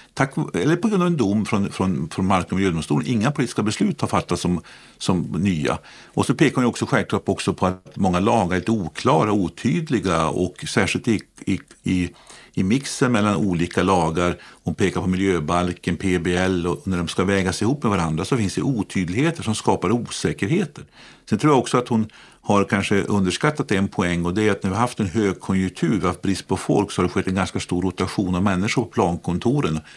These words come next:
Då kommer många nya som är osäkra och vågar inte alltid fatta beslut utan kräver lite mera utredningar, eh, mer underlag för att kunna, eh, gå till beslut. Och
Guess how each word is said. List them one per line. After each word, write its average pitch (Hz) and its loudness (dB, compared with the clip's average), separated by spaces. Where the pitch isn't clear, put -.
Då 120 -2
kommer 123 2
många 104 0
nya 110 0
som - 0
är 104 2
osäkra 110 0
och 92 -2
vågar 107 2
inte 110 0
alltid 92 -2
fatta 90 -2
beslut 92 -2
utan 95 0
kräver 92 0
lite 90 0
mera 107 2
utredningar, 82 -2
eh, 95 -2
mer 110 2
underlag 85 2
för 92 0
att - -4
kunna, 85 2
eh, - -6
gå 80 0
till 87 -2
beslut. - -4
Och 90 0